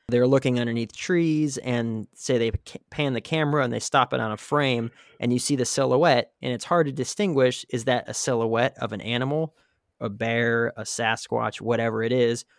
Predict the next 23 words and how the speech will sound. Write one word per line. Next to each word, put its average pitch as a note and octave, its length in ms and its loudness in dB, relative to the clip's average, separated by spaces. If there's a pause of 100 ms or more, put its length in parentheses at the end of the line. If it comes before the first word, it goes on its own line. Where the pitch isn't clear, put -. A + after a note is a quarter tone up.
(260)
or A#2+ 340 2 (220)
are A#2+ 160 2
we A#2 220 0 (240)
trying B2 440 -2
to A#2 100 -4
believe C#3+ 480 2
that B2+ 100 0
that's B2 240 -2
what B2+ 140 0
that A#2 220 0
is, A#2 260 0
so A#2 140 0
we're A2+ 120 -2
looking B2+ 420 0
for G#2 320 -4
it, A2+ 180 -6 (140)
and A#2 140 -2
that's A2+ 180 -4
why A2+ 120 -2
people A2 180 -6
are G#2+ 80 -6
seeing D3 380 0
it, B2 200 -2